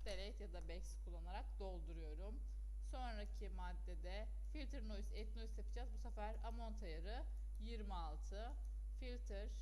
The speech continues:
noise, add noise, amount ayarım yirmi altı. Şöyle bir görüntü elde ettim.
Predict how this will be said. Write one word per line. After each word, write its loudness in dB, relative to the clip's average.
noise, 0
add 0
noise, 0
amount 0
ayarım 2
yirmi 2
altı. 0
Şöyle 0
bir -2
görüntü -2
elde -2
ettim. -2